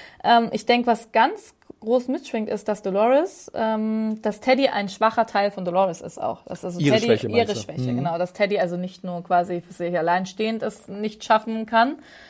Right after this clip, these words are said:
Speaker 1: sondern dass, ähm, s-, also, äh, dass, ähm, er auch so ein bisschen die weiche Seite oder die liebende Seite von ihr symbolisiert und deswegen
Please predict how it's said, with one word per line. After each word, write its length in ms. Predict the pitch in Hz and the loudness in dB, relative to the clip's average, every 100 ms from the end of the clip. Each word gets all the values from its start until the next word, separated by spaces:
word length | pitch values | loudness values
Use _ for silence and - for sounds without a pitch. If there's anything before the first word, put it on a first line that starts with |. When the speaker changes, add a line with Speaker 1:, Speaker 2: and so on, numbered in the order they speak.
| - | -12
Speaker 1:
sondern 340 | - 214 202 196 | -2 2 2 4
dass, 340 | 196 190 - | 4 2 -2
ähm, 460 | - 185 185 175 - - _ - | 0 2 0 -4 -10 -16 _ -12
s-, 240 | 180 180 - - - | -10 -12 -16 -20 -6
also, 240 | - 180 190 | -4 -2 -2
äh, 180 | - - | -2 0
dass, 320 | 190 185 - - | 0 -2 -8 -2
ähm, 340 | 185 190 185 | 0 0 -2
er 220 | 202 202 | 0 2
auch 80 | 190 | 0
so 100 | 180 | -4
ein 40 | 196 | -6
bisschen 220 | 190 190 | -6 -4
die 80 | 180 | 2
weiche 300 | 180 202 185 | 2 2 -2
Seite 460 | 185 185 202 196 | 2 2 2 -4
oder 120 | 190 175 | -2 -4
die 100 | 180 | -2
liebende 300 | 196 208 196 | -2 -2 2
Seite 260 | 180 180 | 2 2
von 160 | 180 185 | -2 -4
ihr 180 | 196 214 | -2 -2
symbolisiert 680 | 185 175 175 175 190 233 - - - - | -2 -4 -4 -2 -2 -2 -6 -20 -20 -8
und 180 | 185 | 2
deswegen 720 | 185 190 - 202 196 196 196 | 4 4 2 2 2 -2 -6